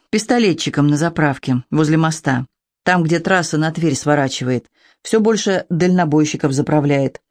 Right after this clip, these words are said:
Зубов у него нету, вот тут, передних. Говорит, это твои крутые ему выбили. А помнишь, как мы на нашу трахплощадку мотались? Хм.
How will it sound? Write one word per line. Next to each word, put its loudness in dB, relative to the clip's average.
Зубов 0
у 2
него 2
нету, 0
вот 0
тут, -4
передних. 0
Говорит, 0
это 0
твои 0
крутые 0
ему 2
выбили. 0
А 0
помнишь, 0
как 0
мы 4
на 2
нашу -2
трахплощадку -2
мотались? -2
Хм. -2